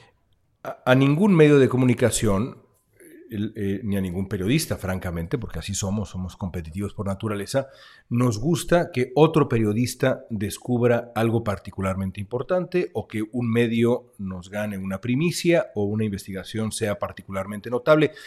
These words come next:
No nos gusta porque somos competitivos, pero la realidad es que hay otra regla no escrita y, eh, y esa regla es que la nota es la nota y que cuando aparece una nota, una investigación,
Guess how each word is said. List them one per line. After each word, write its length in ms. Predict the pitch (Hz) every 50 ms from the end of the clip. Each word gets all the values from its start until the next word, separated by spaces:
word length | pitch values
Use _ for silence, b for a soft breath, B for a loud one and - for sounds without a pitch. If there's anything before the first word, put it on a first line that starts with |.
| B B B
No 180 | B 131 185 214
nos 200 | 208 190 143 147
gusta 340 | 160 165 156 - 185 165 -
porque 220 | 120 - - 107
somos 320 | - - 131 135 131 -
competitivos, 680 | - 139 123 143 135 135 143 127 - 131 131 151 131 -
pero 240 | - 147 131 131
la 140 | 135 165 202
realidad 580 | 214 214 208 185 147 123 104 98 101 113 120 b b b b b b b b b -
es 240 | 127 131 123 - -
que 400 | - 143 139 139 - - - -
hay 160 | 120 131 139
otra 240 | 139 135 135 147 123
regla 300 | 107 113 120 120 127 120
no 120 | 117 123 127
escrita 560 | 123 - - 143 143 143 - - - - - - - _ B B B B B B B B B B
y, 260 | - 113 110 113 113 117
eh, 200 | 113 117 117 117
y 160 | 101 104 127
esa 180 | 135 131 135 123
regla 360 | 120 120 127 123 120 110 113
es 140 | 113 - -
que 300 | - 120 117 123 - -
la 120 | 95 92 92
nota 240 | 98 98 - 104
es 80 | 90 -
la 100 | 90 82
nota 400 | 82 82 80 - - - - - - _ _ b b b b b b b b b
y 140 | - 107 98
que 160 | - - 101
cuando 300 | - - 104 101 101 98
aparece 580 | 95 92 - 101 110 139 180 185 185 - 160 143
una 200 | 135 135 131 117
nota, 320 | 107 104 113 117 - 123
una 140 | 110 107 110
investigación, 880 | 110 104 98 95 - 110 98 98 92 - - 139 147 170 190 202 196